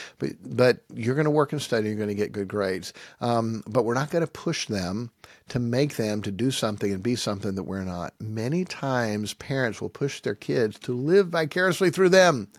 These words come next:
"I want to be a cheerleader, never got to be. You're gonna be. I wanted to be this and do this, so you're gonna be." And we push our dreams and goals through them. And, uh,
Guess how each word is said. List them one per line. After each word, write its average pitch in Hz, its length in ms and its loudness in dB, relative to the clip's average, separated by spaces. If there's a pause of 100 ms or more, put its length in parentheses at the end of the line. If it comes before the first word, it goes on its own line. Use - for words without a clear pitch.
(580)
"I 139 160 4
want 165 140 4
to 147 60 2
be 151 100 6
a 135 40 2
cheerleader, 151 400 4
never 131 220 0
got 123 180 2
to 123 60 -8
be. 107 160 0
You're 107 140 -2
gonna 104 200 -2
be. 87 260 -4 (380)
I 170 220 6
wanted 165 280 4
to 135 60 4
be 151 180 6
this 147 220 6
and 135 80 0
do 147 200 4
this, 120 200 4
so 123 100 0
you're 123 180 2
gonna 123 180 2
be." 101 220 2 (200)
And 123 160 -2
we 117 100 0
push - 580 -2 (140)
our 151 200 4
dreams 127 380 -2
and 110 100 -2
goals 107 380 2
through 123 320 -2
them. 107 540 -2 (280)
And, 113 300 0
uh, 113 200 6